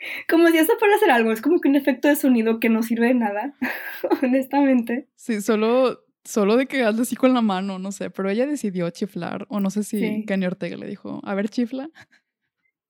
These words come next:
Speaker 1: Sí. Y aquí también hay un punto donde siento que Winnie obviamente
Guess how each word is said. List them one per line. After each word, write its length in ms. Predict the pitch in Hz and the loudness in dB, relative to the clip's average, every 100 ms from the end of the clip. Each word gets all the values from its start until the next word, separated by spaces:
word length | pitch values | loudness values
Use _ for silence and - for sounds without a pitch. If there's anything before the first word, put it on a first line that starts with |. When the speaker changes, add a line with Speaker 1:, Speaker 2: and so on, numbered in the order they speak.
| _ | _
Speaker 1:
Sí. 420 | 220 240 226 202 _ _ _ _ _ - - | -4 -4 -4 -8 _ _ _ _ _ -20 -2
Y 80 | 269 | 0
aquí 180 | 269 269 | 0 2
también 240 | 359 392 | 2 2
hay 60 | 427 | -2
un 60 | 415 | 0
punto 280 | 254 240 277 | 0 2 2
donde 160 | 269 | 2
siento 260 | 240 226 220 | 0 -2 2
que 120 | 269 | 2
Winnie 500 | 226 208 214 240 262 | 2 0 0 0 0
obviamente 500 | 226 220 226 220 226 | 0 2 0 0 -2